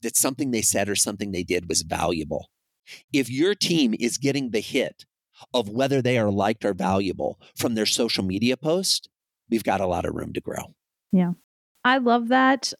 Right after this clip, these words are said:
Speaker 2: I'm going to do it right now. I'm gonna not stop with just the most, I mean,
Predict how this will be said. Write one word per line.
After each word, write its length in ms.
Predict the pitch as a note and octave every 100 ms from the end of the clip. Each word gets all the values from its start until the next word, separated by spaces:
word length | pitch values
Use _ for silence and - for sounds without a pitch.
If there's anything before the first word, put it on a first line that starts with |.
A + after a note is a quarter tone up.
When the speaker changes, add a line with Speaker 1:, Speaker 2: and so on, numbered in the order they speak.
| -
Speaker 2:
I'm 260 | G#3+ A3+
going 260 | A#3+ B3+ B3
to 120 | -
do 180 | G#3+ A#3
it 120 | A#3
right 220 | - G#3+ -
now. 440 | G#3 A3 C4 D4+ _ _ _ _ _ -
I'm 240 | A3 A3+
gonna 240 | A#3+ A#3 A3
not 260 | A#3 B3
stop 260 | - B3 B3
with 140 | A#3+
just 220 | A#3 A#3 -
the 80 | A3+
most, 360 | A3 A3+ - G#3+
I 40 |
mean, 360 | A3 G#3 G3+